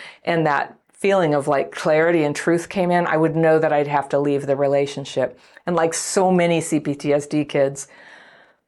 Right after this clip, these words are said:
it's easy to get in, it's, it's all too easy to get into a relationship, and it's almost impossible to get out. That abandonment wound is just like, you know, it's just like a metal collar on you. It's terrible. So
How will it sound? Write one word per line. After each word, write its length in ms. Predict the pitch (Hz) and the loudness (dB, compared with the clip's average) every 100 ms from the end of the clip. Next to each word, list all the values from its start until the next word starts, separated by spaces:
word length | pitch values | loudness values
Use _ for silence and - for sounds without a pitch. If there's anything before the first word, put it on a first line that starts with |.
| _ _ | _ _
it's 220 | 165 - - | -6 -6 -4
easy 340 | 202 254 240 226 | 0 2 4 2
to 100 | 202 | 2
get 160 | 202 | 2
in, 60 | 202 | 2
it's, 200 | 185 - 185 | 0 -2 -4
it's 140 | 185 | -2
all 320 | - 247 285 | 2 2 2
too 200 | 277 156 | 0 0
easy 240 | 147 147 151 | 0 -2 -2
to 80 | |
get 160 | 151 151 | -2 0
into 280 | 151 151 151 | -2 0 0
a 100 | 147 | 2
relationship, 640 | 143 143 143 151 - 160 | 2 2 0 -4 -4 -2
and 80 | 185 | 0
it's 160 | 180 - | -2 0
almost 340 | 175 185 185 | 0 0 0
impossible 800 | 175 - - - 196 - 165 143 | -4 -6 -8 -2 -2 0 -2 0
to 60 | 147 | -2
get 200 | 147 139 | 0 2
out. 300 | 135 127 - | 2 0 0
That 140 | 147 | 0
abandonment 640 | 139 139 175 190 180 156 135 | 0 0 2 2 2 0 -2
wound 260 | 135 135 131 | -2 -2 -4
is 160 | 127 | -6
just 240 | - 135 143 | -8 -4 0
like, 260 | 135 - - - - - - | -2 -4 -18 -20 -20 -20 -8
you 100 | 165 | -2
know, 180 | 151 139 | 0 0
it's 200 | 147 - | -2 -4
just 280 | - 165 - | -4 -2 0
like 220 | 151 147 | 0 0
a 280 | - - 165 | -4 -6 -6
metal 360 | 160 160 175 165 | -2 0 0 0
collar 540 | - 160 175 160 131 | -2 0 2 2 2
on 220 | 131 135 | -2 -6
you. 100 | 120 120 | -10 -10
It's 200 | - - | -12 -6
terrible. 580 | 170 160 131 127 - _ _ - - - - | -2 0 0 -4 -10 _ _ -20 -20 -20 -8
So 580 | - 165 151 143 143 | -2 2 2 2 -2